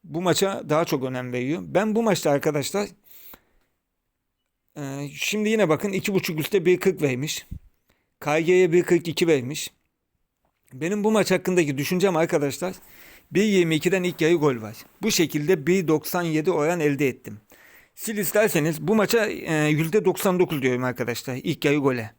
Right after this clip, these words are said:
Ama derseniz ki Liverpool maçı kafama yatmadı, Liverpool maçını değiştirebilirsiniz. Ben Liverpool'un bu maçta patlayacağını düşündüğüm için öyle bir şey yaptım.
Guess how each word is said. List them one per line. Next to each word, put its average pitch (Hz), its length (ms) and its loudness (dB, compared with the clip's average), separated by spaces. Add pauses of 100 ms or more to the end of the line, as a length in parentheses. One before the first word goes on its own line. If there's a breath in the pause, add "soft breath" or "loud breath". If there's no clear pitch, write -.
(720 loud breath)
Ama 170 440 0
derseniz 185 480 2
ki 139 160 2
Liverpool 175 380 4
maçı 156 240 0
kafama 156 340 2
yatmadı, 196 600 2
Liverpool 180 380 2
maçını 156 380 -2
değiştirebilirsiniz. 147 880 2
Ben 156 180 -2
Liverpool'un 156 480 -2
bu 156 40 -4
maçta 135 260 -4
patlayacağını 143 680 -4
düşündüğüm 147 420 -4
için - 360 -10
öyle 127 280 0
bir 175 200 0
şey 147 180 0
yaptım. 107 380 -6